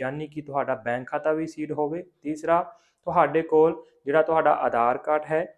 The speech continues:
ਉਹ ਤੁਹਾਡਾ ਆਧਾਰ ਕਾਰਡ ਤੁਹਾਡੇ ਮੋਬਾਈਲ ਨਾਲ ਵੀ ਲਿੰਕ ਹੋਵੇ, ਯਾਨੀ ਕਿ ਇੱਕ ਓ ਟੀ ਪੀ ਆਏਗਾ ਜਦੋਂ ਤੁਸੀਂ ਦਰਜ ਕਰੋਗੇ ਆਪਣਾ ਆਧਾਰ ਕਾਰਡ, ਫਿਰ ਤੁਹਾਡੀ ਡਿਟੇਲ ਸ਼ੋ ਹੋਵੇਗੀ। ਤੁਹਾਡੇ ਕੋਲ ਇੱਕ ਇਨਕਮ ਸਰਟੀਫਿਕੇਟ ਵੀ ਹੋਵੇ।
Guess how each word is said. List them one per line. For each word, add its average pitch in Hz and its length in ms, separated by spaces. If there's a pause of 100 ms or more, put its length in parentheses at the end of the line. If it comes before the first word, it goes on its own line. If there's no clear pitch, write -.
(280)
ਉਹ 190 180
ਤੁਹਾਡਾ 190 340
ਆਧਾਰ 165 300
ਕਾਰਡ 165 240
ਤੁਹਾਡੇ 156 380
ਮੋਬਾਈਲ 135 320
ਨਾਲ 135 200
ਵੀ 139 100
ਲਿੰਕ 127 300
ਹੋਵੇ, 120 280
ਯਾਨੀ 139 320
ਕਿ 165 160
ਇੱਕ 156 180 (120)
ਓ 139 140
ਟੀ 160 160
ਪੀ 170 160
ਆਏਗਾ 160 380
ਜਦੋਂ 147 240
ਤੁਸੀਂ 147 260
ਦਰਜ 135 280
ਕਰੋਗੇ 147 380
ਆਪਣਾ 131 320
ਆਧਾਰ 131 360
ਕਾਰਡ, 160 240 (480)
ਫਿਰ 185 140
ਤੁਹਾਡੀ 170 400
ਡਿਟੇਲ 143 480
ਸ਼ੋ 143 340
ਹੋਵੇਗੀ। 127 460
ਤੁਹਾਡੇ 156 440
ਕੋਲ 170 280
ਇੱਕ 147 140 (120)
ਇਨਕਮ 156 340
ਸਰਟੀਫਿਕੇਟ 147 640
ਵੀ 151 180
ਹੋਵੇ। 143 320